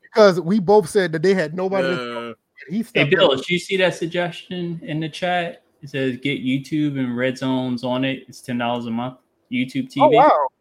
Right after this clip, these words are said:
Speaker 2: Well, I have Red, I have Red Zone. I want to, like, physically be able to watch the full games 'cause Red Zone be putting on shit I really don't wanna see
Speaker 1: All right, 'cause
Speaker 2: sometimes.
Speaker 1: Sunday, Sunday Ticket give you that, they give you that choice to go
Speaker 2: The
Speaker 1: back
Speaker 2: full
Speaker 1: and watch.
Speaker 2: games, yeah.
Speaker 3: Mm-hmm.
Speaker 1: Yep.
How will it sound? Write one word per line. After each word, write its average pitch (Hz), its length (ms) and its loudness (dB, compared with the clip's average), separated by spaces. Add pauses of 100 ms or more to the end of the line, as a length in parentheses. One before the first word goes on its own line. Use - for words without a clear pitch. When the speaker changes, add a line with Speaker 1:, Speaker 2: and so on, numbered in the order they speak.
(100)
Speaker 2:
Well, 233 160 6
I 254 120 6
have 254 320 4
Red, 233 220 2
I 202 100 0
have 247 240 -2
Red 220 220 -4
Zone. 175 220 -6
I 156 120 -4
want 196 320 -6
to, 151 280 -10
like, 147 220 -10
physically 175 340 -4
be 151 120 -6
able 156 100 -6
to 139 60 -6
watch 131 420 -8
the 139 100 -12
full 147 220 -8
games 139 320 -8
'cause 127 180 -16
Red 147 220 -6
Zone 143 180 -6
be 127 100 -10
putting 139 280 -10
on 127 140 -12
shit 139 200 -8
I 131 60 -8
really 127 260 -8
don't 120 120 -12
wanna 117 200 -14
see 170 200 -12
Speaker 1:
All 180 80 4
right, 175 120 4
'cause 160 100 -4
Speaker 2:
sometimes. 110 140 -10
Speaker 1:
Sunday, 196 200 -2
Sunday 190 240 0
Ticket 170 280 -6
give 151 160 -6
you 165 100 -4
that, 156 280 -2
they 165 80 -4
give 156 220 -6
you 151 80 -6
that 143 260 -6
choice 165 240 -2
to 147 80 -16
go 147 120 -6
Speaker 2:
The 135 40 -4
Speaker 1:
back 151 80 -4
Speaker 2:
full 175 140 2
Speaker 1:
and 143 80 -2
watch. 147 80 0
Speaker 2:
games, 139 300 -4
yeah. 131 60 -6
Speaker 3:
Mm-hmm. 127 880 -8
Speaker 1:
Yep. 123 120 -4